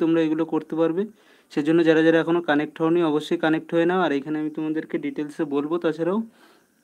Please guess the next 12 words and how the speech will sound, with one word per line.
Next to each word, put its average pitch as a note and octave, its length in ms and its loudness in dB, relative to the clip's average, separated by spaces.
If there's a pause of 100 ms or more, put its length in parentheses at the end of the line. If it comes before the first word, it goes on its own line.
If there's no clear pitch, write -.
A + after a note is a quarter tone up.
(560)
আর E3 120 -10
ফ্রেন্ডস, F3+ 260 -2
তাহলে, E3 260 -2 (560)
উম, D#3 240 0 (180)
যারা D#3 160 0 (160)
লাইভে D#3 300 2
আছো, E3 120 -8 (100)
অবশ্যই D3 300 -2
ভিডিওটাকে D#3 460 -2
লাইক D3 240 -4
করো E3 200 -2
এবং E3 100 -4